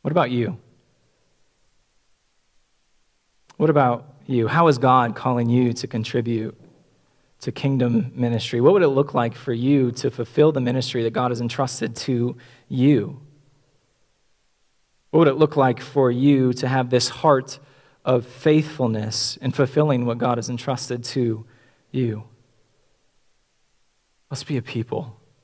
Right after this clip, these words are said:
who take seriously the charge that God has given to us to live out this gospel calling,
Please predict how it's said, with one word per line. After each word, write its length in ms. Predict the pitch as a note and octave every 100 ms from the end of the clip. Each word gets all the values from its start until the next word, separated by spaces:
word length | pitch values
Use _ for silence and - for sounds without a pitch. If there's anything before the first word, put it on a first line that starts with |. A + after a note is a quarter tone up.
| _ _ _ _ _ _ _ _ _ _ _ _ _ _ _
who 80 | B2+
take 220 | D3 B2+
seriously 680 | - D3+ C#3+ B2+ A#2 - A2
the 140 | A2
charge 480 | A2 - B2 B2 A2+
that 100 | A#2
God 180 | A#2+ A2+
has 120 | A2+
given 260 | A#2 A2+ A2
to 200 | - A#2
us 360 | A2+ G#2 - -
to 120 | B2
live 400 | A2 B2 B2+ B2+
out 240 | A#2 A2 -
this 180 | G#2+
gospel 420 | - G#2+ - - G#2+
calling, 400 | - G2+ G#2